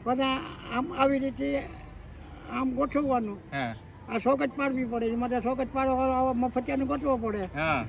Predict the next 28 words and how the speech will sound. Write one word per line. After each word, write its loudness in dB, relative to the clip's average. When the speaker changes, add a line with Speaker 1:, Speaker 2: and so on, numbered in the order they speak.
Speaker 1:
એ 4
કે, 6
"ભાઈ, 8
આ, 4
આ 4
સોકેટ 2
એટલે 6
એ, 2
આ 0
એક 4
પડખો -2
નામ 0
છે." -2
એમાં 2
અટાણે 2
માલી 4
મેરમાં 4
આજે 2
હાલમાં 4
તો 0
એ 2
માંડ્યું 4
છે, 6
લીલું 2
ગળનું 6
હેઠ 8
બાંધી 2
દેવાનું. 0